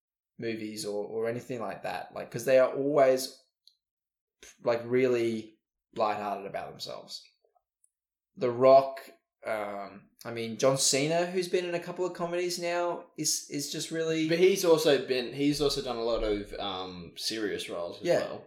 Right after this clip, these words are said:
Speaker 1: and he just, he just se-, he, he seems like the kind of guy who was just having a bit of, like, "We're just having a bit of fun."
Speaker 2: Yeah.
Speaker 1: Like, they don't
Speaker 2: So,
Speaker 1: seem, it
Speaker 2: like,
Speaker 1: would, it would be
Speaker 2: there are,
Speaker 1: only
Speaker 2: there are some wrestlers
Speaker 1: Oh,
Speaker 2: like,
Speaker 1: yeah.
Speaker 2: um, what, who's the,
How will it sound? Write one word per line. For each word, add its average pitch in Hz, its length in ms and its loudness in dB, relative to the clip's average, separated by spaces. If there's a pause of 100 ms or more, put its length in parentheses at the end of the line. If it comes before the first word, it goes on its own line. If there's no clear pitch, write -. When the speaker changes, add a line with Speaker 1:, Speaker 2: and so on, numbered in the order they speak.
Speaker 1:
and 165 140 -4
he 233 80 -2
just, - 380 -2 (840)
he 185 140 -12
just 269 200 -2
se-, 214 260 -2
he, 202 240 -4 (260)
he 196 440 -4
seems 202 400 -4
like 196 80 -2
the - 60 -6
kind 180 200 -2
of 170 80 -6
guy 175 300 4
who 147 480 -2
was 131 180 -6
just 139 160 -6
having 135 240 2
a 120 40 -2
bit 123 200 0
of, 120 240 -4
like, 120 240 2 (300)
"We're 143 100 4
just 160 180 0
having 147 260 6
a 139 40 4
bit 131 140 6
of 120 120 4
fun." 104 380 -2 (400)
Speaker 2:
Yeah. 101 320 2
Speaker 1:
Like, 135 160 8
they 160 140 8
don't 190 240 8
Speaker 2:
So, 214 160 10
Speaker 1:
seem, 175 240 6
it 180 60 0
Speaker 2:
like, 190 160 10
Speaker 1:
would, 180 80 4
it 175 80 8
would 196 100 8
be 196 100 4
Speaker 2:
there 190 160 10
are, 196 160 12
Speaker 1:
only 190 100 6
Speaker 2:
there 185 220 10
are 190 80 12
some 165 340 2
wrestlers 131 540 0
Speaker 1:
Oh, 127 100 10
Speaker 2:
like, 117 340 6
Speaker 1:
yeah. 107 180 -6
Speaker 2:
um, 110 540 0 (340)
what, 151 180 4
who's 180 260 2
the, 185 260 4